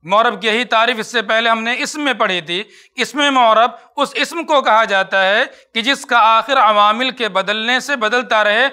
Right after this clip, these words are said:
उसी तरह से फ़ेल मुअरब उस फ़ेल को कहा जाता है जिसका आखिर अवामिल के बदलने से बदलता रहे। जैसे मिसाल से समझें आप,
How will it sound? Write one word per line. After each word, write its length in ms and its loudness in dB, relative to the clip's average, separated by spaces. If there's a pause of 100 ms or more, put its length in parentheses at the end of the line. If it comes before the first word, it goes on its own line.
(260)
उसी 240 -2
तरह 260 0
से 240 -2 (300)
फ़ेल 320 2
मुअरब 640 0
उस 220 -6
फ़ेल 220 2
को 180 -4
कहा 260 2
जाता 380 2
है 420 -2
जिसका 440 -2
आखिर 440 2
अवामिल 580 2
के 200 -6
बदलने 540 -2
से 240 -2
बदलता 520 -2
रहे। 260 -6 (500)
जैसे 380 -2
मिसाल 400 0
से 120 -6
समझें 340 -4
आप, 380 0